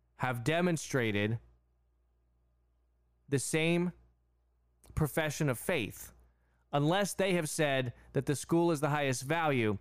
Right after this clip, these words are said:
unless they have admitted to the school, "Hey, I,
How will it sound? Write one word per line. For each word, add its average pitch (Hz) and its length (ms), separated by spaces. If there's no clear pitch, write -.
unless 180 320
they 196 220
have 160 260
admitted 175 800
to 214 140
the 202 100
school, 180 460
"Hey, 214 160
I, 202 220